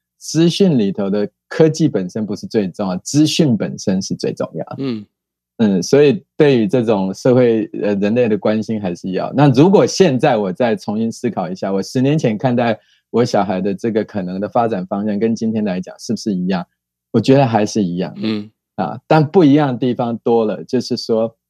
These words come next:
Speaker 1: 我们可能要重新定义所谓的知识的种类了哈。呃，我们以前分理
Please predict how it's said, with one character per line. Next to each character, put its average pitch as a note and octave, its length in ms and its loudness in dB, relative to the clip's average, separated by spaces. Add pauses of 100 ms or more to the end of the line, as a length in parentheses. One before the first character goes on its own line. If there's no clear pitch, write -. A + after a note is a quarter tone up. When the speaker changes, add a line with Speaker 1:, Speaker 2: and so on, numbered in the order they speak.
(100)
Speaker 1:
我 B2+ 180 4
们 D3+ 240 2
可 E3 120 2
能 B2+ 80 2
要 D#3 140 4
重 B2+ 240 0
新 C3+ 220 -2
定 C3+ 180 0
义 B2 320 -2
所 G#2+ 300 0
谓 C3 260 4
的 G2+ 380 -2 (100)
知 C3 220 -4
识 B2 340 -4
的 G2 180 -4
种 F#2 300 -8
类 F#2 220 -4
了 - 180 -14
哈。 F2 180 -8 (680)
呃， B2 80 4
我 B2 100 4
们 D3+ 160 4
以 D3+ 60 4
前 B2+ 260 0
分 C#3+ 280 0
理 G#2 200 0